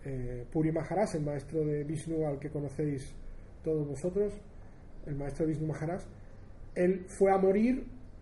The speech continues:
al lugar más sagrado del universo, según la creencia hindú, que es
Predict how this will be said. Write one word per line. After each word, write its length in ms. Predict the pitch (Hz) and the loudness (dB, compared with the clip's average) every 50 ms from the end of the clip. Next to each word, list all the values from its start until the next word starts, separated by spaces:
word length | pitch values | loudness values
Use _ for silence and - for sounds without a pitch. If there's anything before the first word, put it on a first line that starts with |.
| - - - - - - | -16 -14 -14 -10 -4 2
al 140 | 165 165 | 4 6
lugar 340 | 160 156 151 156 170 185 196 | 6 8 8 6 6 6 4
más 200 | 185 185 190 185 - | 4 2 2 2 2
sagrado 360 | - 190 180 185 185 196 202 190 | 2 4 4 6 6 8 8 8
del 120 | 180 175 | 8 6
universo, 600 | 160 151 147 139 147 143 127 - - - 123 110 | 4 2 2 2 2 0 0 -2 -6 -8 -8 -8
según 720 | - - - 151 135 143 165 180 196 208 - - - - - | -8 -6 -4 -2 0 2 2 2 2 0 -2 -6 -8 -8 -6
la 180 | 147 143 143 - | -4 -4 -4 -4
creencia 480 | 143 139 139 143 147 131 - 160 156 | -6 -6 -4 -4 -4 -2 0 0 0
hindú, 380 | 165 175 175 208 247 262 - - | 0 2 2 2 2 0 -2 -4
que 280 | - 165 156 160 190 233 | -2 2 4 6 6 6
es 200 | 233 - - | 6 4 -2